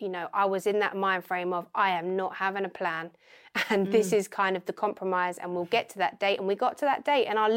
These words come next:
Speaker 1: live by that. But now, if I ever went again, which I don't know if I can go through it, Jay, honestly, the, I just, I don't think I can do it. Um,
Speaker 2: Is it the recovery?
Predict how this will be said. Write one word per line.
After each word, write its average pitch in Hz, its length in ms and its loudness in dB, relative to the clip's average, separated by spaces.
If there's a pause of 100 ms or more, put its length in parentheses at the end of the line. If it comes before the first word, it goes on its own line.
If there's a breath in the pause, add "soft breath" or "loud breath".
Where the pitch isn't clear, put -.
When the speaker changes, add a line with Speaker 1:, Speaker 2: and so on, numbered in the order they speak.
Speaker 1:
live 247 120 0
by 170 180 2
that. 165 240 -2 (840 loud breath)
But 220 140 6
now, 214 400 6
if 208 220 0
I 208 140 6
ever 214 120 2
went 196 240 2
again, 175 460 0
which - 240 -6
I 185 120 4
don't 170 200 0
know 170 100 -2
if 165 140 -6
I 165 60 -4
can 175 120 -12
go 160 120 0
through 165 240 -4
it, 160 60 -4
Jay, 170 140 -2
honestly, 170 480 -2
the, 160 120 -4
I 175 360 0
just, - 260 -14
I 185 100 -2
don't 190 220 2
think 165 140 -4
I - 40 -4
can 170 180 -8
do 160 80 -4
it. 160 240 -2 (480 loud breath)
Um, 180 360 2 (100)
Speaker 2:
Is 240 140 4
it 285 80 4
the 262 100 6
recovery? 226 760 0